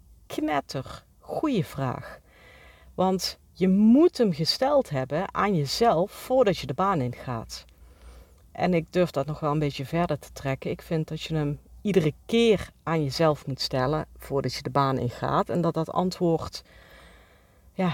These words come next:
steeds dieper moet worden uitgeplozen. Ehm, uiteraard ben ik daar dus voor mezelf al mee bezig geweest. Door de jaren heen sowieso, maar door deze vraag van Kees en mijn voorbereiding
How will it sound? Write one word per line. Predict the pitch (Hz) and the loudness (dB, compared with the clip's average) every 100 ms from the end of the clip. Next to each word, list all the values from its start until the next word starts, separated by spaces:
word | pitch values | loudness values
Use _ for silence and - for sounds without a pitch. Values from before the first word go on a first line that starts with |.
| - | -4
steeds | - - 190 196 139 | -6 2 4 4 0
dieper | - 220 - 185 160 - | -2 -2 2 2 2 0
moet | 175 185 | -2 -2
worden | 180 165 - | 0 0 0
uitgeplozen. | - 269 - - 147 135 131 - 131 - _ _ _ - _ _ _ _ _ _ | -2 -4 -6 -10 -6 -4 -4 -8 -12 -14 _ _ _ -20 _ _ _ _ _ _
Ehm, | 170 165 165 - | -6 -4 -4 -2
uiteraard | 190 190 196 202 175 | 0 0 6 6 6
ben | 180 | 2
ik | 175 | 2
daar | 175 170 | 2 0
dus | 156 170 - - - | 0 -2 -2 -4 -6
voor | 180 | -2
mezelf | 170 139 160 190 202 - | -2 2 6 6 4 0
al | - 170 | 0 0
mee | 156 143 | 0 0
bezig | 156 185 - - | 2 2 0 -6
geweest. | 180 185 269 - - - - - | -4 -2 -2 -6 -12 -16 -20 -2
Door | 147 | 2
de | 147 | 4
jaren | 151 143 147 | 6 6 6
heen | 135 151 151 | 2 0 -2
sowieso, | - 143 135 160 185 | -2 -6 -2 2 2
maar | 208 156 143 143 | 0 0 0 -2
door | 147 147 | -4 -2
deze | 151 151 - | -2 -2 -6
vraag | - 151 151 | -4 -4 -4
van | - 139 | -8 -8
Kees | - 147 143 - | -2 -2 -2 -6
en | - 147 | -6 -6
mijn | 147 | -6
voorbereiding | 143 165 156 143 147 143 143 139 | -2 -2 -2 -4 -4 -4 -6 -6